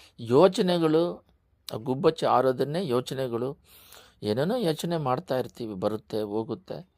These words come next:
ಅದನ್ನ ನಾವು ಸ್-, ತಪ್ಪೇನಿಲ್ಲ. ಆದರೆ ಆ ಗುಬ್ಬಚ್ಚಿ ಗೂಡು ಕಟ್ಟದಂಗೆ ಆ ಯೋಚನೆಗಳು ಬಂದು ಹೋಗುತ್ತಲ್ಲ, ಅದನ್ನ ಬೆಳೆಸಿ ಅದು ಗೂಡು ಕಟ್ಕೊಂಡು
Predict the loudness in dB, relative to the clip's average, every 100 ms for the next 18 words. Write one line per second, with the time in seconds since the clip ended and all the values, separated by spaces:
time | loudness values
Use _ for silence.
0 | _ _ _ _ -20 -4 0 0 0 -2
1 | -2 -2 -4 -6 -14 _ _ _ _ _
2 | _ _ _ _ 0 0 2 -2 -2 -8
3 | -12 -16 -20 -20 -10 -6 -6 -4 0 0
4 | 0 -8 _ _ _ -20 -20 -10 -6 -4
5 | -2 -2 -2 -2 0 -2 0 -2 -2 -6
6 | -8 -6 -8 -10 _ _ -20 -20 _ _
7 | -10 -4 0 0 2 0 0 2 0 2
8 | 2 2 -2 -2 -2 -2 -4 -4 -6 -6
9 | -4 0 0 -2 -4 -4 -4 -6 0 2
10 | 2 0 -2 -2 -12 -8 -8 -8